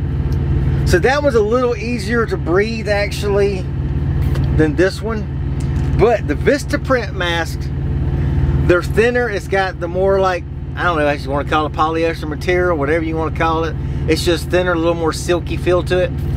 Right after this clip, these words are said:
And I can actually breathe better in these, I'll be honest. Um, I've got asthma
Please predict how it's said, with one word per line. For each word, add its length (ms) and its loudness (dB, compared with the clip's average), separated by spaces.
And 100 4
I 60 2
can 120 2
actually 320 0
breathe 420 2
better 280 0
in 60 -2
these, 140 -2
I'll 120 2
be 160 -2
honest. 340 -2
Um, 160 4
I've 140 2
got 180 2
asthma 480 -2